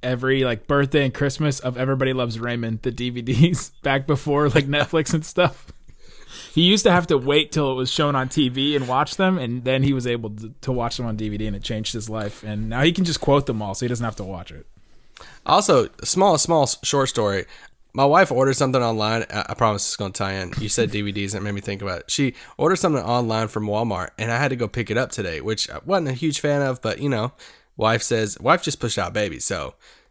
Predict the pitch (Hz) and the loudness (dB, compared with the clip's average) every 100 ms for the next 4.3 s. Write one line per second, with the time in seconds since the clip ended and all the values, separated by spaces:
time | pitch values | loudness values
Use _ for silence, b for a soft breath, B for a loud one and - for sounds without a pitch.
0 | _ - 147 143 123 123 110 135 139 127 | _ -2 2 2 2 2 4 4 4 4
1 | 104 123 120 127 143 120 117 - B B | 2 0 0 0 2 0 -2 -8 B B
2 | B B 135 147 110 113 95 - 135 139 | B B 4 6 6 2 0 0 4 6
3 | 160 151 143 151 - 151 143 143 135 127 | 6 6 6 8 8 8 8 6 4 2
4 | 123 147 | 2 -2